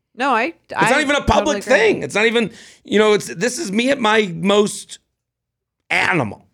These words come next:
Speaker 1: Yeah. So if he's swiping, then he's into it. But I think the other, the other part of it, I think when you were talking about taking a break from the apps, which I, I agree with more so just because it seems like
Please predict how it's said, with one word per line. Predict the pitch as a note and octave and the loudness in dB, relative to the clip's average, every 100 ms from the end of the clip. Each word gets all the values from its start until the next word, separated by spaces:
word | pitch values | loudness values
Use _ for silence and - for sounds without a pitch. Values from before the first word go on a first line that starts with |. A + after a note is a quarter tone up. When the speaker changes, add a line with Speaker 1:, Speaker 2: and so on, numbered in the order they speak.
| _ _ - | _ _ -8
Speaker 1:
Yeah. | A3 B3+ F#3+ - | -2 -2 -2 -6
So | D#3+ F#3+ | -8 -6
if | F#3+ | -4
he's | A#3 A3 | -6 -6
swiping, | B3 C4+ B3+ D3+ D3+ D#3+ _ | -2 -2 -2 -8 -8 -14 _
then | - E3+ E3 - | -12 -12 -12 -12
he's | F3+ G3+ | -8 -6
into | G3+ A3 F#3 | -6 -8 -10
it. | A#1+ - _ _ _ _ - | -12 -14 _ _ _ _ -2
But | G#3+ | 0
I | C4 | 0
think | G4 | -2
the | F4+ | -2
other, | F#3+ B3+ C#4+ G#3+ - - | 0 2 2 0 -6 -8
the | A3+ | -2
other | C4 F4 C#4 | -2 -2 -6
part | - G3+ A3+ | -4 -2 -2
of | D#3+ | -4
it, | B2+ C#3 - - | -4 -6 -8 -12
I | F3 | -10
think | F3+ F3 | -8 -8
when | F3 F#3 | -8 -8
you | |
were | F3+ | -6
talking | G3 F3+ F3+ | -4 -4 -4
about | E3 D3+ | -8 -6
taking | E3 E3 C3+ | -8 -8 -12
a | |
break | B2+ D#3+ D#3+ | -8 -6 -6
from | - D3+ | -10 -10
the | D3+ | -6
apps, | E3 D#3 - | -6 -6 -12
which | D#3+ | -10
I, | D#3 C#3+ C#3 _ _ _ _ | -8 -8 -12 _ _ _ _
I | - C#4 | -4 -4
agree | C#4+ B3 D#4 | -2 -2 0
with | C4 G3 | 0 0
more | G#3 B3 | 0 0
so | F#4 A4+ | 0 -2
just | E4+ C#4+ | -2 -6
because | C4 G#3 G#3+ G#3 | -6 -4 -4 -4
it | F#3+ E3 | -4 -8
seems | G#3 A3+ A3+ | -10 -8 -4
like | A3+ F3+ | -2 -2